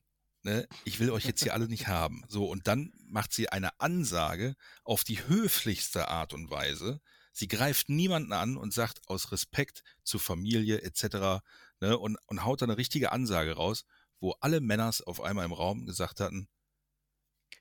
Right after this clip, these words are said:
Speaker 2: Die
Speaker 1: „Ja,
Speaker 2: hat recht. Ja.
Speaker 1: die hat recht. Komm,
Speaker 2: Ja.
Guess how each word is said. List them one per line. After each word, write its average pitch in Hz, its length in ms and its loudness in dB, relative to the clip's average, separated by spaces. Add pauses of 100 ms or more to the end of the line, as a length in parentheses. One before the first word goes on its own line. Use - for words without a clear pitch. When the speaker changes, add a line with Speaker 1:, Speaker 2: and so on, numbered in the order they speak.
(100)
Speaker 2:
Die 139 80 2
Speaker 1:
„Ja, - 20 4
Speaker 2:
hat 98 100 2
recht. - 360 -6 (180)
Ja. 101 140 -8
Speaker 1:
die 104 60 -2
hat 92 100 -2
recht. - 360 -4 (300)
Komm, 92 240 -4
Speaker 2:
Ja. - 60 -20